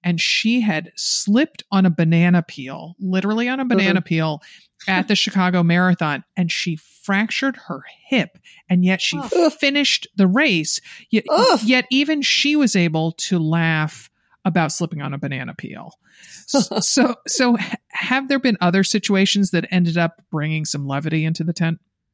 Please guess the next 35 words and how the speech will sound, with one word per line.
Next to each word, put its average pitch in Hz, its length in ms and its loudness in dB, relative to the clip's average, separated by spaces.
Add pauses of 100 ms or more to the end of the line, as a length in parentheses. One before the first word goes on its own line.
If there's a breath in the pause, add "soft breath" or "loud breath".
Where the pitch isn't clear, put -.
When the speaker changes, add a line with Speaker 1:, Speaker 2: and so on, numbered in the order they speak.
(580)
Speaker 2:
Oh, 185 180 4
I 143 180 -2
can 139 120 -16
give 151 180 -6
you 151 120 -6
a 143 40 -10
good 151 200 -6
one. 151 240 -4 (920)
So, 175 440 0 (280)
like 170 160 -6 (120)
Shelley 160 260 -6
was 156 100 -10
talking 156 200 -8
about, 151 180 -10
we 156 100 -6
have 156 140 -6
medical 147 320 -6
meetings. 147 420 -6
So 156 300 0
it - 20 0
was, 147 140 -4
like, 151 140 -2
the 151 100 -2
day 170 220 2
before 170 260 -2
the 151 100 -6
Boston 156 400 -2
Marathon, 151 640 -4
I 147 100 0
had 139 120 0
attended 151 460 0
a 143 80 -2
symposium, 147 800 0
and 143 180 -8
this, 143 240 -2